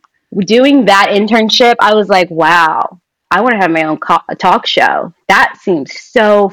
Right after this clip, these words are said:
fun. That is so amazing." And so ever since then,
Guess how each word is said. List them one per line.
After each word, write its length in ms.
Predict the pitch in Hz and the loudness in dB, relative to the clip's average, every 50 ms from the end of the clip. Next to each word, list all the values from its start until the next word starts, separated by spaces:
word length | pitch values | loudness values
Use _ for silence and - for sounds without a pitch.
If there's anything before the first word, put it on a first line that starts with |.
| - - | -2 -2
fun. 580 | 208 202 208 208 202 185 175 147 165 165 - - _ _ _ _ _ - | 0 2 2 2 2 2 2 0 -2 -4 -8 -10 _ _ _ _ _ -2
That 140 | 220 233 | 0 2
is 200 | 226 214 196 - | 2 0 -2 -6
so 300 | - - - 214 202 202 | -10 -2 0 2 2 2
amazing." 560 | 196 190 185 185 185 180 170 - 165 156 160 - _ - - - - - | 2 2 2 2 2 2 0 0 -2 -4 -4 -6 _ -18 -18 -12 -4 -2
And 220 | 220 226 226 214 | 2 2 2 0
so 580 | 220 - - 233 220 214 208 202 202 190 190 190 _ _ _ _ - | 0 0 2 2 4 4 4 4 2 2 0 -4 _ _ _ _ -2
ever 280 | 214 240 233 302 320 | -2 0 0 0 -2
since 340 | 302 - 311 262 254 - - | 0 0 0 0 0 -2 -4
then, 480 | _ - 214 202 214 247 311 339 349 | _ -2 0 2 2 2 2 0 0